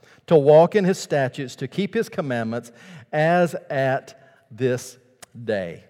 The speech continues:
So, here's where we are. Solomon builds the temple. And again, you can read the details of all the expensive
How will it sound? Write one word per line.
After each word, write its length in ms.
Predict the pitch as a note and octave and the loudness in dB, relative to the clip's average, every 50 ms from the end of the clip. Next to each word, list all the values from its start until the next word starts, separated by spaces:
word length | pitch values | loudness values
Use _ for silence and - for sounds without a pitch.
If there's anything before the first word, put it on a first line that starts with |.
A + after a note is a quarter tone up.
| _ _ _ _ _ _ | _ _ _ _ _ _
So, 280 | - F3+ C3+ F#2 D#2 - - - _ - _ _ _ _ _ _ _ _ _ _ _ | -4 -4 -4 -4 -4 -10 -20 -20 _ -20 _ _ _ _ _ _ _ _ _ _ _
here's 180 | - E3 E3+ C3+ | -4 -4 -2 0
where 100 | F3 E3+ | 0 0
we 100 | E3 C#3 | 0 0
are. 240 | G#2+ F#2+ E2+ F2 F#2 - _ _ _ _ _ - - _ _ _ _ - _ | 0 0 -2 -4 -10 -20 _ _ _ _ _ -20 -20 _ _ _ _ -20 _
Solomon 460 | - - F3 E3 G3 A#3 A#3+ B3+ A#3+ | -2 4 6 6 8 8 6 4 6
builds 260 | G3+ A3+ A3+ A3 F3+ D3+ | 8 8 8 8 8 6
the 100 | G3+ F#3+ | 2 2
temple. 400 | - F#3 D3+ - - G2 F2+ - - - | 2 2 0 -2 -4 -8 -10 -10 -14 -14
And 100 | - A2 | -10 -10
again, 200 | A#2+ A#2+ D3 C#3 | -6 -4 -4 -4
you 100 | C#3+ E3 | -4 -4
can 140 | - F3 D#3 | -4 -4 -2
read 160 | D3+ E3 D#3+ | -2 -2 -2
the 80 | D3 D3+ | -4 -4
details 560 | C#3+ D3 C3+ - - A#2 A2+ A2 A2+ A#2 G#2+ | -6 -6 -8 -6 -4 -4 -2 -2 -2 -4 -6
of 120 | A#2 G2 - | -8 -10 -6
all 440 | - B2 B2+ C3 C3+ C#3 C#3+ D3 B2+ | -2 0 2 4 4 4 2 0 0
the 200 | B2 A#2 A2 G#2+ | -2 -2 -2 -2
expensive 840 | F#2 A#2 - - - - - D3 C#3+ C#3 - C#3+ C#3 C3+ C3 - | -2 -4 -8 -12 -14 -10 -8 -8 -8 -8 -6 -6 -4 -4 -4 -6